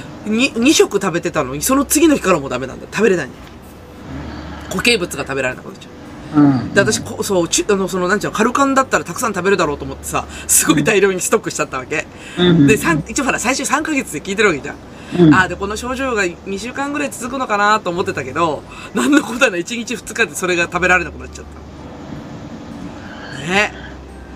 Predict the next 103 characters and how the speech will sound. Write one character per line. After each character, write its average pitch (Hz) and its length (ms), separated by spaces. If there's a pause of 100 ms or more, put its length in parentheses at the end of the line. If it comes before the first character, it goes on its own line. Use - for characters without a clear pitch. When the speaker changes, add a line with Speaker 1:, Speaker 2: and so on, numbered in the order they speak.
(220)
Speaker 1:
で、 254 100
そ-、 - 40 (100)
Speaker 2:
早 147 160
い 147 80
ね。 - 120
Speaker 1:
そ - 160
う、 - 80
早 185 340
か 165 80
っ - 60
た。 - 80
で、 175 100
そ 254 140
の 269 80
後 214 140
チ 269 160
ュ - 20
ー 233 60
ル 196 40
し 170 60
か 156 80
食 151 100
べ 156 80
な 139 60
い - 20
わ 131 60
け。 143 80
も 156 140
う - 20
離 175 140
乳 262 200
食 143 220
だ - 80
よ - 40
ね。 190 160 (360)
Speaker 2:
う 180 80
ん 170 40
う 156 100
ん。 147 80
Speaker 1:
で、 135 140
り-、 196 360
で、 180 120
チ 269 140
ュ 269 60
ー - 20
ル 190 80
し - 60
か 160 100
食 151 120
べ 156 60
ら 160 80
れ 160 60
な 156 80
い 143 60
ん - 20
だ 139 60
け 147 100
ど、 208 300 (260)
も 196 80
う 202 40
チ 339 140
ュ 311 60
ー 262 40
ル 185 100
も 135 100
さ、 131 240 (160)
あ 147 180
の 139 540
ー、 143 40
な 156 120
ん 165 60
つ - 80
う - 20
の 123 80
か - 80
な、 73 80
こ - 80
う 139 100
束 226 200
で 302 80
買 180 100
っ - 40
て 156 80
あ - 20
っ 151 40
た - 100
の 120 60
よ。 - 80 (600)
Speaker 2:
う 190 40
ん - 20
う 190 40
ん - 40
う 147 120
ん。 151 60
Speaker 1:
好 147 60
き 156 80
だ、 - 100
う - 80
ち 208 100
の 214 140
猫 196 220
だ 151 100
け、 - 80